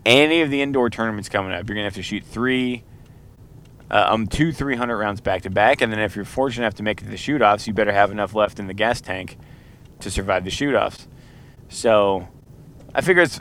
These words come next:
it's week one. I get two more weeks of practice before the A B Invitational. Um, I think that'll give me enough time to build my stamina up. I, I think my stamina is already starting to be a little better. My shoulder is feeling worn out.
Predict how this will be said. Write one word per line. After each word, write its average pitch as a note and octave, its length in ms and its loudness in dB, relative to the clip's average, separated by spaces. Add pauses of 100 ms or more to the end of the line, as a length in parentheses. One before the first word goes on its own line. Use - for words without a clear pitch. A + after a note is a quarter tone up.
it's B2+ 200 -2
week F#3 240 0
one. E3+ 600 0
I A#2+ 80 4
get C3+ 160 4
two E3+ 180 0
more E3+ 180 2
weeks D3+ 220 -2
of B2+ 80 -4
practice C3 320 0
before A2+ 300 -4
the G#2 160 -2
A A2+ 100 2
B A2+ 160 0
Invitational. B2+ 720 -6 (640)
Um, G#2+ 580 -2 (320)
I - 40 -6
think E3 420 -8
that'll D3 220 6
give C#3 160 -4
me C3+ 80 -2
enough A#2+ 280 2
time A2+ 640 -2 (720)
to - 80 -2
build A2+ 240 4
my G2+ 140 0
stamina G2 420 -4
up. E2 260 -10 (400)
I, G2+ 100 2
I A2 160 4
think B2+ 100 2
my B2 100 4
stamina E3 320 2
is A#2+ 100 0
already B2 320 8
starting A2 300 2
to G#2 60 -6
be G2 160 -2
a D#2+ 80 -2
little A2+ 340 0
better. G#2 380 2 (360)
My F#2+ 100 -8
shoulder D3 280 8
is C#3 160 6
feeling C#3 320 0
worn B2+ 240 2
out. B2 260 6